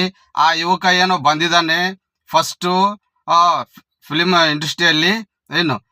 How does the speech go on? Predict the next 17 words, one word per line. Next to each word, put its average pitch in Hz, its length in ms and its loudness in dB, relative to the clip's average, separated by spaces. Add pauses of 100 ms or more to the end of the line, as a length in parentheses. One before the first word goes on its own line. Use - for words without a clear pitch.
(140)
ಆ 131 120 0
ಹುಡುಗ 151 280 -4
ಬೆಳಿತಾನೋ 175 640 0
ಬಿಡ್ತಾನೋ, 175 420 -2
ಆ 175 80 2
ಭಗವಂತನ 156 560 -4
ಇಚ್ಛೆ, 151 320 -4 (460)
ಬೆಳಿತಾನೋ 160 480 -2
ಬಿಡ್ತಾನೋ, 143 440 -2 (460)
ಆ, 131 120 0 (340)
ಆ 165 180 4
ವಿಚಾರ 196 440 0
ನೀವು 185 160 -2
ಸದನದಲ್ಲಿ 165 520 -2
ಮಾತಾಡ್ತಿರಲ್ರಿ. 143 800 -2 (260)
ಇದಕ್ಕಿಂತ 185 500 -4
ಹಿಂದೆ 175 480 0